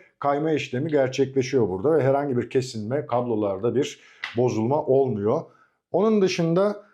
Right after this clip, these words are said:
şöyle iki tane stoper var. Bunları da göstereceğim size. Gönye kesme için kullanacağımız şurada gördüğümüz aparat. Bu iki aparat da içerisinden çıkıyor. Bunlar birbirine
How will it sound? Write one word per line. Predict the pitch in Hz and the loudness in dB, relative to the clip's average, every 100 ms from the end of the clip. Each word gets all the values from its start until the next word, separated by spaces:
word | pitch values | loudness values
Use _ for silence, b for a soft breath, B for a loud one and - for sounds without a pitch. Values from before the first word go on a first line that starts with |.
| B | B
şöyle | - 196 196 170 180 | -2 2 4 4 2
iki | 160 - | 0 -2
tane | - 160 160 | 2 2 2
stoper | 180 - 160 165 143 | -2 0 0 2 2
var. | 117 139 139 | 2 0 -2
Bunları | 127 151 147 | -2 2 4
da | 139 | 4
göstereceğim | 123 120 120 117 104 95 95 87 | 2 0 0 -2 -2 -2 -4 -6
size. | 107 131 | -4 0
Gönye | 120 151 151 147 | 0 2 2 2
kesme | 143 139 175 180 | 2 0 0 -2
için | 139 123 113 | -2 -4 -4
kullanacağımız | 117 113 110 98 107 107 147 - B B _ | 0 0 0 0 0 0 -4 -8 B B _
şurada | - 147 123 | 0 2 4
gördüğümüz | 107 107 104 95 95 95 - _ _ - | 4 4 4 2 -6 -8 -14 _ _ -6
aparat. | 110 104 113 147 | -2 0 0 0
Bu | 117 107 | -2 -2
iki | 107 107 | -2 -2
aparat | 107 110 107 | 0 -2 -2
da | 95 | -6
içerisinden | 87 87 80 87 80 76 | -6 -8 -8 -14 -16 -16
çıkıyor. | - 135 143 | -6 -2 0
Bunlar | 104 110 107 | 0 -2 -2
birbirine | 101 98 104 107 | -2 -2 -2 -4